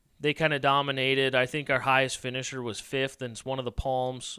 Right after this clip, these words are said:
I don't know if it was Corey or Brandon. Um, I wanna say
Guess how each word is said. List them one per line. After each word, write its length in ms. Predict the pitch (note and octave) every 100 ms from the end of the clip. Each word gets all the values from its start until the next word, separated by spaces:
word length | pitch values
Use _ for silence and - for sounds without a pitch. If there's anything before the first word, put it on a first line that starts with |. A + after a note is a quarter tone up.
| -
I 100 | A#2+
don't 120 | B2
know 100 | A#2+
if 120 | A#2
it 40 | B2
was 100 | -
Corey 340 | C3+ B2+ B2
or 20 |
Brandon. 480 | A#2 A#2+ A#2 A#2+ A#2 - _ _ _ _ _ -
Um, 420 | A#2+ A2 A2 G2+ -
I 20 |
wanna 220 | C3+ E3+
say 300 | - D3 A#2+